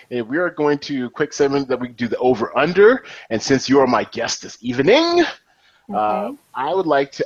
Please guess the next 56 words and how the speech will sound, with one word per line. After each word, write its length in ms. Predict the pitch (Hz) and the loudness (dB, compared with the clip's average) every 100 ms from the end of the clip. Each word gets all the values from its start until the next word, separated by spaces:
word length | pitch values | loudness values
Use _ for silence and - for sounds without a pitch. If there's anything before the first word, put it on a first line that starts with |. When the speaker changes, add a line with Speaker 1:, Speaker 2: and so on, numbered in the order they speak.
| - | -8
Speaker 1:
a-, 280 | 95 - 127 | -14 -14 -8
we're 220 | 135 147 | -6 -4
gonna 220 | 165 170 | -2 -2
try 200 | - 123 | 0 0
to 220 | 113 104 _ | 0 -2 _
kinda 200 | 143 120 | -4 -4
guess 480 | 107 - 110 104 - | -4 -4 -4 -4 -8
either 160 | 101 92 127 | -12 -4 2
over 300 | 185 214 214 | 4 6 4
or 100 | 143 | 4
under 460 | 139 135 131 131 _ - | 0 2 0 0 _ -6
how 160 | 156 | -2
much 260 | 185 196 - | 0 0 -2
in 80 | 151 | -6
box 380 | 113 107 - 120 | -6 -8 -6 -4
office 460 | 101 - 104 - - _ 123 | -4 -6 -10 -12 -16 _ -4
this 200 | 127 117 | -4 -4
movie 180 | 117 | -4
is 100 | 113 | -6
going 180 | - 107 | -6 -8
to 100 | 101 101 | -8 -12
earn. 240 | 92 92 | -12 -10
And 120 | 87 | -12
of 120 | 85 | -14
course, 460 | - 165 180 180 - | 0 2 4 2 -2
the 80 | 107 | 0
only 140 | 135 160 | 2 4
one 180 | 160 | 4
that 80 | 160 | 4
anyone's 260 | 147 151 - | 4 2 0
talking 320 | 123 110 117 | 0 0 -2
about 260 | 107 104 - | 0 0 -2
is 380 | 101 95 92 - _ _ _ | -10 -12 -12 -16 _ _ _
Star 460 | - - 147 151 156 | -8 -2 4 4 4
Wars. 760 | 147 147 147 147 143 - - _ 117 - | 4 4 6 4 0 -4 -8 _ -8 -4
Uh, 80 | |
sorry, 240 | 180 151 113 | 0 2 2
Speaker 2:
Rogue 80 | 170 | -2
One. 140 | - | -10
Speaker 1:
I 60 | 123 | -12
keep 160 | 202 | -10
doing 220 | 196 139 92 | -4 -4 -4
it, 60 | 113 | -10
I 40 | |
keep 220 | - 139 | -14 _
doing 200 | 120 107 | -6 -6
it 140 | 92 - | -6 -10
backwards. 380 | 80 - 76 - - _ | -12 -12 -20 -20 -20 _
Rogue 320 | 95 - 220 | 2 4 2
Speaker 2:
Rogue 120 | 151 117 | 0 4
Speaker 1:
One, 220 | 247 269 | 6 6
Speaker 2:
One. 400 | 208 190 185 202 | 4 2 -4 -8
Speaker 1:
a 40 | 214 | -10
Star 400 | - 180 180 175 | -10 -8 -8 -8
Wars 240 | 190 - | -6 -4
story. 480 | - 220 90 62 | 2 2 2 -4